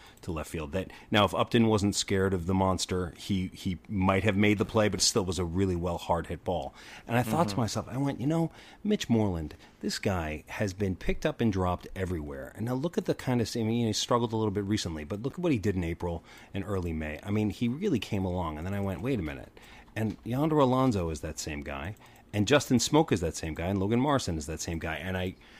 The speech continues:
Speaker 1: this was, I was also still licking my wounds from yesterday, thinking, you know, because we, our, our podcast was, was, was gone in the wind. And I said, "Wait a second.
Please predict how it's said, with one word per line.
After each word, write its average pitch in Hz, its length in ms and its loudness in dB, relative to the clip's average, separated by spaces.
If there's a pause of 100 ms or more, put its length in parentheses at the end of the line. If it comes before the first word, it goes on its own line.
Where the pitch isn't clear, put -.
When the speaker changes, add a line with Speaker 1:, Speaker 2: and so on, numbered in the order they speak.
(280)
Speaker 1:
this 110 260 2
was, 123 200 6
I 120 140 8
was 131 160 10
also 123 260 8
still 110 420 2 (100)
licking 107 320 2
my 92 120 2
wounds 95 280 4
from 95 140 -2
yesterday, 87 520 -2
thinking, 85 480 -6
you 98 120 -6
know, 80 140 -6
because 80 300 -4
we, 82 300 -6
our, 82 240 -6 (120)
our 85 120 -8
podcast 90 460 0
was, 80 300 -6
was, 85 180 -8 (460)
was 90 160 0
gone 95 400 6
in 92 120 -4
the 92 60 0
wind. 92 300 2 (240)
And 107 80 -2
I 113 60 0
said, 131 200 0
"Wait 165 160 0
a 143 40 -2
second. - 340 -4